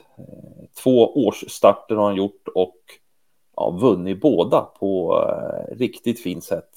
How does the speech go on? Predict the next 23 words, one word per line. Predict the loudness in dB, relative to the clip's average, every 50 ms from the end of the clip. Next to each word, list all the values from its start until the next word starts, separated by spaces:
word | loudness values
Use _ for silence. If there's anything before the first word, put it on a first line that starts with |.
| -20 -20 _ _ _ _ _ _ _ _ _ _ _ _ _ -20 -20 -20 -10
Senast | -2 0 0 2 2 0 -2 -2 0
då | -2
gick | -2 0 0
han | 0 -2
ju | -2
tredje | -2 0 0 2 4 4 4 2 0
spår, | -4 -2 0 2 4 4 2 0 -6 _ _ _ _ _ _ _ _ _ _ _ -8
och, | -4 -4 -4 -4 -6 _ _ _ -8
eh, | -6 -6
ja, | -4 -4 -6 -4 0 2 2 2 2 2 0 -2
nästan | -4 -2 0 0 0
hela | 0 0 0 0
sista | 0 -2 -2 -2 2
varvet, | 2 2 2 2 0 -4 -6 _ _ -6
eh, | -4
runt | -2 -2 -2 0 0 0 0 0 0 -2
tjugotvå | -6 -8 -4 -2 0
och | 0 2
en |
halv | 2 2 2 4
avslutade | 2 2 2 0 -6 -4 -4 -4 -4
han, | -4 -2 -4
och, | -4 -4 -4 -8